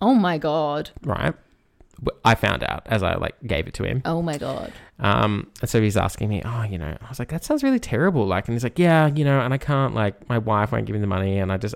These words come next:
Speaker 2: I'm just gonna go and stay with my sister in Sydney 'cause it's warmer up there,
Speaker 1: Yes, it
Speaker 2: and, you
Speaker 1: is.
Speaker 2: know, and whatever."
Speaker 1: And,
Speaker 2: And I was
Speaker 1: yeah,
Speaker 2: like, "Oh,
Speaker 1: I'd have
Speaker 2: man."
Speaker 1: a home.
Speaker 2: I was like, "Have you," I'm invested now.
Speaker 1: You're in. I can tell you're in now.
Speaker 2: And I'm like, "Okay, so,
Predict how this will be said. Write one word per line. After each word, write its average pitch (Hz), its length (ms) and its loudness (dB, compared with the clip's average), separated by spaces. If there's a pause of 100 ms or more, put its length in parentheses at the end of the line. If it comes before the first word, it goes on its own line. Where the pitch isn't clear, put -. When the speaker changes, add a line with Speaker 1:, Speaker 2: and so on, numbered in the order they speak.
Speaker 2:
I'm 117 80 0
just 135 140 -4
gonna 127 140 0
go 127 100 4
and 117 100 2
stay 107 160 0
with 107 100 0
my 104 100 -2
sister 98 300 -6
in 95 80 -4
Sydney 98 420 -2 (260)
'cause 113 120 -4
it's 104 140 -6
warmer 131 360 2
up 123 140 0
there, 107 480 4
Speaker 1:
Yes, 104 180 2
it 101 60 2
Speaker 2:
and, 101 80 0
you - 140 0
Speaker 1:
is. 101 60 0
Speaker 2:
know, 101 120 0
and 98 480 -4
whatever." 95 420 -4
Speaker 1:
And, 175 200 -4
Speaker 2:
And 113 80 -2
I 117 40 2
was 120 100 2
Speaker 1:
yeah, 113 60 0
Speaker 2:
like, 104 160 -6
"Oh, 156 220 -2
Speaker 1:
I'd 127 120 0
have 156 180 2
Speaker 2:
man." - 80 -6 (160)
Speaker 1:
a 180 60 -12
home. 175 340 -4 (160)
Speaker 2:
I 143 60 -2
was 147 120 2
like, 147 120 4
"Have 175 120 4
you," 185 160 2 (1120)
I'm 110 180 4
invested 90 420 -2
now. 62 320 -4
Speaker 1:
You're 233 240 8
in. 175 320 4 (240)
I 254 100 8
can 302 160 10
tell 240 240 8
you're 170 180 8
in 175 160 2
now. 151 300 -2
Speaker 2:
And 117 100 2
I'm 117 120 2
like, 113 200 2
"Okay, 107 300 2
so, 104 400 0